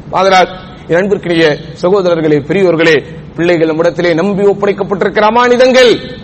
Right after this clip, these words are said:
அதிலே நீங்கள் சமரசம் செய்து கொள்ளாதீர்கள். நம்ம, நம்மளை சமரசம் செய்து கொள்வதற்கென்று சில point நம்ம மைண்ட்ல வரும்.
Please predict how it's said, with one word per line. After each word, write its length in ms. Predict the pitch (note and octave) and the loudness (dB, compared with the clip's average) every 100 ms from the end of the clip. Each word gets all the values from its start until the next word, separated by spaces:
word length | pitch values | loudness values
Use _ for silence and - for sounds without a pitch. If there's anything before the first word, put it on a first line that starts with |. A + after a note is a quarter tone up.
| - - - - - - | -20 -20 -20 -20 -20 -2
அதிலே 280 | F#3 G3+ G#3 | 2 4 4
நீங்கள் 260 | G#3 G3 | 2 2
சமரசம் 500 | F#3+ B3 E4 D#4+ D4 | 2 2 4 2 0
செய்து 280 | A3+ B3+ A#3 | 0 0 0
கொள்ளாதீர்கள். 520 | A3+ G3 F3+ E3 C3+ - - - - - | 2 2 2 0 -2 -8 -16 -18 -18 -8
நம்ம, 180 | F3 | -6
நம்மளை 280 | F3+ G3+ A3 | -2 0 2
சமரசம் 480 | G#3+ A#3 D4 B3+ C4 | 2 2 2 2 0
செய்து 220 | A3 B3+ | -2 -2
கொள்வதற்கென்று 520 | B3 B3 A#3+ A#3 A#3+ | 0 2 0 0 -2
சில 360 | B3 A#3 G#3 F#3+ - | -2 -2 -2 -4 -4
point 300 | F3 A3+ F#3+ | -2 -2 -2
நம்ம 280 | G3+ F#3 F#3 | -4 -4 -4
மைண்ட்ல 180 | G3+ F3 | -2 0
வரும். 200 | E3+ | 0